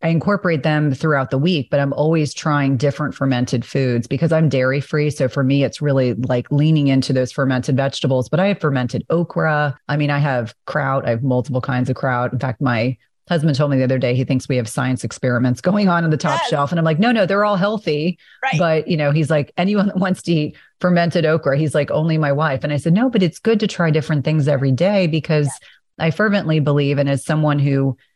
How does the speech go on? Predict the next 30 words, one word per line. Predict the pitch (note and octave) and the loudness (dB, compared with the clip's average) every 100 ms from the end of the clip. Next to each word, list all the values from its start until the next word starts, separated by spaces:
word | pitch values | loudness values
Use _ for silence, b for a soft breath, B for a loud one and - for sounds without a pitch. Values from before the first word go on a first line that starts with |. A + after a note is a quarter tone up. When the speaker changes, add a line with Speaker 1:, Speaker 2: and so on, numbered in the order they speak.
| _ - | _ -2
Speaker 1:
you | |
know, | D#3 | -2
th-, | - | 0
three | E3+ F3 | 0 2
and | |
a | C#3+ | 2
half | B2+ | 2
years | D3 G#3 | 0 2
ago, | E3+ C3+ B2+ | 2 2 0
I | C3+ | 2
was | C#3 C#3+ | 0 0
on | C3+ C3 | 0 0
six | - - - | -2 -4 -2
weeks | E3 D3+ - | -2 -2 0
of | C#3 | 0
antifungals, | C3+ C3 B2+ F3 F3+ D#3 C#3 | 0 -2 -2 -2 0 2 2
antibiotics, | C3+ B2 C3 C3+ D3 D3 C#3 - - b b b - | 0 0 0 0 0 0 0 -4 -18 b b b -2
and | D#3+ | 2
then | D#3 | 2
got | D3+ C#3+ | 2 0
another | C3+ C#3+ D#3 D#3 D#3+ | 0 0 0 2 2
round | D3 C#3 C3 C3 C3 | 2 0 0 0 -2
of | - C3+ B2 | 0 0 0
antibiotics | C3+ C3+ B2 B2+ B2+ B2 - | 0 0 0 0 0 -2 -4
when | C#3 | -4
I | B2+ | -2
had | B2 | 0
my | B2+ | -2
appendix | A#2+ - F#3+ G#3+ - | -2 0 0 0 0
out. | C3 B2+ B2+ | -2 0 -2